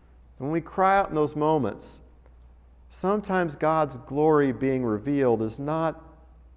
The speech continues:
the answer we'd want. I mean, I don't, it could have just stuck,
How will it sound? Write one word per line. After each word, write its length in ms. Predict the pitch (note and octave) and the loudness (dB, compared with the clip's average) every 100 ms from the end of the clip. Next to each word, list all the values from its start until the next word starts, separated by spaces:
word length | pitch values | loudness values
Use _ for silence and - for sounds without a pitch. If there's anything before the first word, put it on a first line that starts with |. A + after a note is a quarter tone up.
| _ | _
the 160 | A#2 B2 | -4 -2
answer 320 | D3 D#3+ D#3+ | -2 -2 -2
we'd 180 | C#3 B2+ | 0 0
want. 300 | A#2+ D3 F3+ - - - - - - - - - - - _ | 0 -2 -4 -12 -20 -20 -20 -20 -20 -20 -20 -20 -20 -20 _
I 40 | B2 | -8
mean, 140 | C#3+ | -4
I 100 | C#3+ | -2
don't, 160 | D#3+ - - | -2 -4 -10
it 120 | B2 | -10
could 160 | - E3 | -4 -4
have 80 | D#3+ | -2
just 220 | C3+ - | -4 -4
stuck, 220 | C#3+ | -4